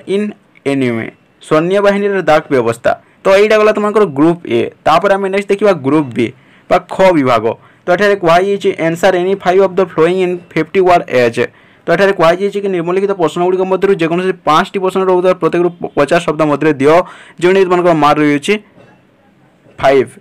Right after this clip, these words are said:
ଗୋଟିଏ କୋଶ୍ଚିନ୍କୁ ତୁମମାନଙ୍କ ମାର୍କ ରହିବ ଫାଇଭ୍ ମାର୍କ ଏବଂ ତୁମମାନଙ୍କ ଟୋଟାଲ ମାର୍କ ଏଠାରେ ରହିଛି ପଚିଶ। ତ ତୁମମାନଙ୍କ ପ୍ରଥମ କୋଶ୍ଚିନ୍ଟା ରହିଅଛି ରିଲିଜିୟସ୍ ଲିଟରେଚର ଏସିଡ୍ ଇନ୍ ଇଣ୍ଡିଆ,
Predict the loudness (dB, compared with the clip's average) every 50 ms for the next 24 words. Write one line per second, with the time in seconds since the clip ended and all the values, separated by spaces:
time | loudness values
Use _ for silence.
0 | _ _ _ _ -6 -4 -4 0 0 2 2 2 0 0 -2 -2 0 0 0 0
1 | 0 2 2 2 2 4 2 0 0 0 0 0 0 0 0 0 2 2 0 -4
2 | -10 _ _ _ _ _ _ _ _ -2 -2 0 2 2 0 -2 -6 _ _ _
3 | _ _ _ _ _ _ _ _ _ _ _ _ _ _ _ _ _ _ _ _
4 | -4 -2 0 2 0 2 2 2 2 2 2 2 2 2 0 -2 0 -2 -2 -2
5 | -2 -2 -4 -4 -2 -2 -2 -2 -2 -4 -4 -4 -4 -8 -10 -10 -10 _ _ _
6 | _ _ _ _ _ _ _ _ _ _ _ _ _ _ _ _ _ _ _ -8
7 | -6 -4 -2 -2 -2 -2 -4 -6 -4 -2 -4 -2 -2 -2 -4 -2 -4 -2 0 0
8 | 0 2 2 0 0 0 -2 -4 -6 -6 -12 _ _ _ _ _ _ _ _ _
9 | -4 -2 0 2 2 0 0 0 0 0 0 -2 -4 -4 -2 -2 -2 -2 -2 -4
10 | -2 -2 -2 -2 -2 -4 -6 -16 _ _ _ _ _ _ _ _ _ _ _ _
11 | _ -4 -4 -4 -2 -2 -2 0 0 0 -2 -2 -4 -6 -8